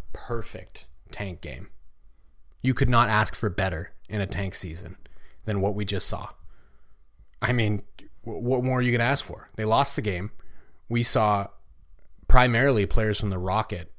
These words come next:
helping them get to the point where they almost won it. Against a team who think that they have legitimate playoff aspirations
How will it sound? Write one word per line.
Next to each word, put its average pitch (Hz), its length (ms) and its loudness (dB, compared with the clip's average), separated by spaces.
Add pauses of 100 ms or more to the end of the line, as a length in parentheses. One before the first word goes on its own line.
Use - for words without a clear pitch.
helping 107 320 -2
them 90 160 -4
get 104 240 -4
to 101 100 -10
the 95 80 -6
point 101 300 2
where 92 100 -4
they 95 80 -2
almost 95 400 -4
won 101 240 0
it. 107 260 -8 (720)
Against 123 360 2
a 120 60 0
team 127 380 0
who 113 140 2
think 110 320 2
that 107 120 -2
they 107 140 0
have 107 180 -2
legitimate 110 460 -2
playoff 123 400 -2
aspirations - 800 -10